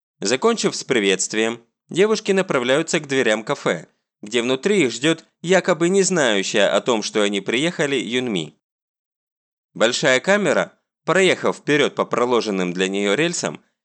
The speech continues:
снимет крупным планом их весёлые лица. Улыбаясь и раскланиваясь, девушки идут внутрь. Первой входит Санни, потом Юри, Джессика, Юна.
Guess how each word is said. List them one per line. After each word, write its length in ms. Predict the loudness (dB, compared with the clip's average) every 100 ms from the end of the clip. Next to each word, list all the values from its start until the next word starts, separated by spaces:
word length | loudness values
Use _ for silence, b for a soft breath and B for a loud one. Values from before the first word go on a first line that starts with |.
| _
снимет 440 | -6 0 2 2 0
крупным 420 | -2 0 -2 -2
планом 360 | 0 0 0 -2
их 240 | -6 -4
весёлые 480 | -4 0 0 2 0
лица. 480 | 0 -2 -4 -6 -12 _ _ _ _
Улыбаясь 600 | 0 2 4 4 2 0
и 120 | 0
раскланиваясь, 760 | 0 0 0 0 2 2 2 2
девушки 480 | -2 -2 -2 -2 -2
идут 240 | -2 -2
внутрь. 380 | -2 -2 -2 -4 -6 _ _ _ _ -2
Первой 320 | 0 2 0
входит 400 | 0 0 0 -2
Санни, 480 | 0 0 -2 -4 -6
потом 280 | -2 0 0
Юри, 520 | 2 2 2 -2 -6 -12
Джессика, 760 | -2 0 0 -2 -4 -4 -4 _ _ _ _
Юна. 600 | -10 0 2 2 0 -2